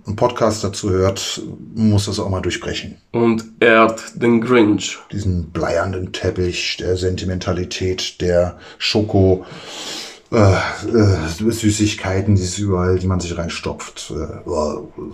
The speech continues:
Speaker 1: Weihrauchmyrrhe, äh, und singende Blagen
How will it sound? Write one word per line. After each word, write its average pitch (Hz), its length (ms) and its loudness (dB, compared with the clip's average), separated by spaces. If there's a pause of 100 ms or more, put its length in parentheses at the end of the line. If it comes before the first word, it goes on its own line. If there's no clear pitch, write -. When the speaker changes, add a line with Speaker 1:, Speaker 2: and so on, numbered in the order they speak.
(540)
Speaker 1:
Weihrauchmyrrhe, 101 1300 6 (420)
äh, 92 480 0 (120)
und 92 380 -4 (360)
singende 110 500 6
Blagen 101 1120 4